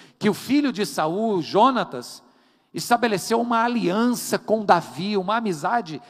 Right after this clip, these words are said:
fraterna, uma amizade cheia de cumplicidade. Um seria capaz de dar a vida pelo outro.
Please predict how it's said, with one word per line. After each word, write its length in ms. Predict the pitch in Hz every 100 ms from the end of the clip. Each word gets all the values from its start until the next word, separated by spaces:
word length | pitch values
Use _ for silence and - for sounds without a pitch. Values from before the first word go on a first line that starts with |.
| - -
fraterna, 1080 | - 110 185 - - 190 214 143 120 110 _ _ -
uma 220 | 220 233
amizade 480 | 208 170 202 196 202
cheia 320 | - 247 240
de 100 | 214
cumplicidade. 1120 | - 214 190 226 190 269 - 185 226 202 - - - -
Um 200 | 214 262
seria 380 | - 226 226 220
capaz 640 | 202 170 - 220 220 - - - -
de 160 | - 277
dar 220 | - 233
a 100 | 214
vida 380 | 170 190 254 220
pelo 260 | 214 208 170
outro. 560 | 180 220 185 - -